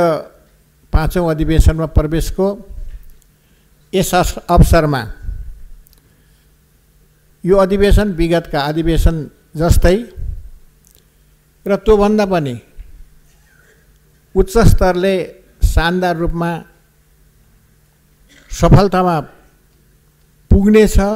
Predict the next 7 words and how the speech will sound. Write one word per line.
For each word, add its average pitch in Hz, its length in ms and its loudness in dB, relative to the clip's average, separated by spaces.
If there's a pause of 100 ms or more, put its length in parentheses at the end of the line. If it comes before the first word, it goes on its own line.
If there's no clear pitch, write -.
(160)
र 160 80 -2 (240)
त्यसलाई 165 200 -2 (100)
पुर्याउनको 180 440 2
लागि 156 340 -2 (1900)
सम्पूर्ण 190 420 -2
माननीय 147 340 -4
सदस्यज्यूहरूको 135 920 -6